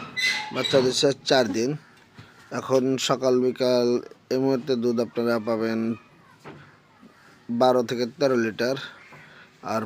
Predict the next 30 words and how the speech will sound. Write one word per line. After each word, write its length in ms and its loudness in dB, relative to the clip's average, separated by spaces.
ফুল 240 2
দুধ 140 4
নামলে 300 4
এই 100 2
গাভীটি 420 0
থেকে 180 0
পাবেন 300 -2
বাইশ 280 2
লিটার, 320 -2
কিন্তু 180 -6
সেটা 280 0
আরও 100 0
দুই 180 -2
সপ্তাহের 360 -2
মতো 180 -4
টাইম 280 -2
লাগবে। 280 -4
যাই 140 0
হোক, 160 0
হাই 200 2
পার্সেন্টের 560 0
ভালো 240 2
মানের 300 -2
একটি 260 -6
গাভী, 260 -2
বাচ্চা 440 -2
সামনে 320 -2
দেখানো 400 -2
হবে। 160 -6
বন্ধুরা, 280 2